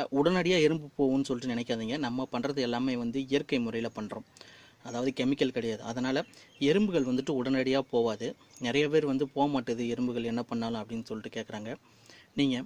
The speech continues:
மூணு நாளைக்கு ஒரு time கண்டிப்பா அதை spray பண்ணிட்டே வாங்க. அப்புறம் வேர்ல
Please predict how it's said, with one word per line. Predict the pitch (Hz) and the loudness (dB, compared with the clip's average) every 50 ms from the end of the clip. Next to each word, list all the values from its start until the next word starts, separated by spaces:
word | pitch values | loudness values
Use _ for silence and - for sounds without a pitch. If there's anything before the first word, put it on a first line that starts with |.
| 240 - | -8 -6
மூணு | 127 135 165 220 240 226 | -4 2 4 6 6 6
நாளைக்கு | 196 165 151 147 143 147 131 | 4 2 0 0 -2 -2 -2
ஒரு | 120 120 | -2 0
time | - 123 120 120 | 0 0 -2 -2
கண்டிப்பா | - - 117 117 113 - 123 117 | -2 -4 -4 -4 -4 -4 -4 -4
அதை | 117 117 113 - | -4 -4 -6 -8
spray | - - 120 120 | -4 -2 -4 -2
பண்ணிட்டே | - 120 117 113 - 123 113 | -2 -4 -4 -2 -2 -2 -2
வாங்க. | 110 110 107 113 117 - - _ _ _ _ - - _ _ - | -2 -4 -6 -6 -8 -8 -12 _ _ _ _ -20 -20 _ _ -12
அப்புறம் | 196 - 135 127 123 123 120 - - 127 | -10 -8 -6 -6 -4 -6 -6 -8 -8 -4
வேர்ல | 123 131 147 160 143 139 127 | 2 6 6 6 6 4 -2